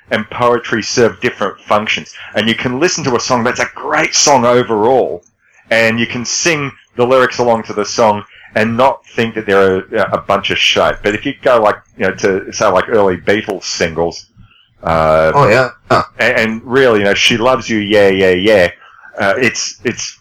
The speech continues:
Speaker 1: maybe a little bit embarrassing if you sort of think about the, think about the word, "You think you lost your love, I saw her yesterday." And it's, you know, it's no great shakes, no great, nothing great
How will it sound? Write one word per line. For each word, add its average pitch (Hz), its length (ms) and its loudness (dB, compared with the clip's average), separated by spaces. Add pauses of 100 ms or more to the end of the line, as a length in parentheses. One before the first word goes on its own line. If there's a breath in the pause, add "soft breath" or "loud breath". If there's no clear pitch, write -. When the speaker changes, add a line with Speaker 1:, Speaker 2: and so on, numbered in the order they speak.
Speaker 1:
maybe 120 240 0
a 117 40 0
little 117 200 -4
bit 104 120 0
embarrassing 104 680 0
if 95 160 -4
you 104 60 -2
sort 117 200 0
of 104 120 -2
think 165 260 -2
about 101 300 0
the, 104 100 -8 (300)
think 120 140 -4
about 104 180 0
the 104 80 -4
word, 101 180 -4 (140 loud breath)
"You 110 100 -6
think 120 260 -4
you 110 100 -2
lost 98 280 0
your 104 120 2
love, 101 420 2
I 92 80 2
saw 110 240 2
her 101 120 2
yesterday." 92 680 0 (320 loud breath)
And 104 180 0
it's, - 340 -6
you 151 60 -12
know, 107 140 -2
it's - 420 -12
no 127 480 2 (160)
great 104 380 0
shakes, 113 500 -2
no 107 260 -2
great, 104 280 -2 (500)
nothing 113 320 -4
great 104 200 -2